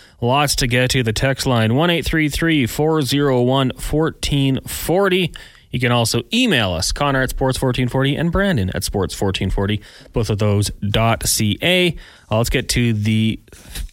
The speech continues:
inbox brought to you by the Canadian Brew House. Of course, lots going on at the C B H. You can watch all the football action. They got the Natty tonight. Washington Huskies taking on the Michigan Wolverines.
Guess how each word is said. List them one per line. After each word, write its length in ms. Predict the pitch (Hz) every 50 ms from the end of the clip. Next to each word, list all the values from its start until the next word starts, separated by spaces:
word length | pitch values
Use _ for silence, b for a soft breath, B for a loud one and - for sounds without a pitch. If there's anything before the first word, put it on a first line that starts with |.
| _ - -
inbox 520 | 185 233 262 202 143 120 127 143 - -
brought 260 | - 180 165 156 147
to 40 | -
you 60 | 160
by 180 | 160 156 151 151
the 80 | 143
Canadian 560 | 143 - 151 151 151 151 147 147 143 143 143 139 -
Brew 380 | - 127 135 135 151 170 202 208
House. 280 | 147 127 120 139 -
Of 80 | - -
course, 320 | - 143 131 127 120 - - B B B B B B B
lots 380 | - 110 113 127 147 196 220 -
going 260 | - - 214 214 202
on 140 | 185 185 190
at 80 | 185 160
the 60 | 151
C 260 | - - 180 185 180
B 220 | 160 175 170 170
H. 220 | 165 170 180 175 -
You 40 | 143
can 120 | 139 135
watch 340 | 123 123 127 123 - - - B B B B B B
all 260 | B 123 123 131 131
the 260 | 123 123 127 120 113 76
football 600 | - - - 151 151 151 - - 147 135 127 -
action. 380 | - 127 135 139 143 - - 165
They 80 | 156 123
got 160 | 117 117 -
the 100 | - 104
Natty 380 | 101 104 113 120 127 131 135
tonight. 500 | 127 - - 131 120 110 110 117 135 147
Washington 640 | 120 107 101 107 113 120 127 127 - 135 131 131 123
Huskies 480 | 107 135 143 135 - - 135 131 123
taking 220 | 117 131 127 127 120
on 100 | 117 113
the 80 | 107
Michigan 380 | 104 123 120 - 139 127 123 113
Wolverines. 640 | 107 110 120 123 131 131 131 139 139 139 139 127